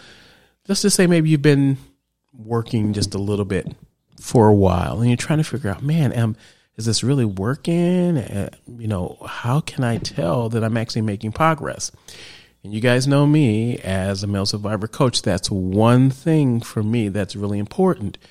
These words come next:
because what I notice is that the guys that usually progress are the ones that have measurable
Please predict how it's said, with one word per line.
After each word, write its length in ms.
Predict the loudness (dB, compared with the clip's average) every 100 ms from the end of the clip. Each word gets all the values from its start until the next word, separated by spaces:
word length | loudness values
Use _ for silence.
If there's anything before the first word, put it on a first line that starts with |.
| _ _ _ _
because 240 | -2 0
what 160 | 2 2
I 100 | 2
notice 440 | 2 2 0 0
is 240 | 0 0 -2
that 240 | -6 -6
the 120 | -8
guys 440 | -4 -2 0 -2 -4
that 280 | -6 -8 -10 _ _ _ _ _ -18 -4
usually 320 | 2 4 4
progress 680 | 0 -2 0 0 0 -2 -4 -10 -20 -20 -20 _
are 200 | 2 2
the 160 | 4 2
ones 480 | 2 2 2 2 0
that 140 | -4
have 720 | -6 -4 -2 -2 -2 -2 -6 -10 _ _ _ _ _
measurable 760 | -8 -2 0 0 0 0 0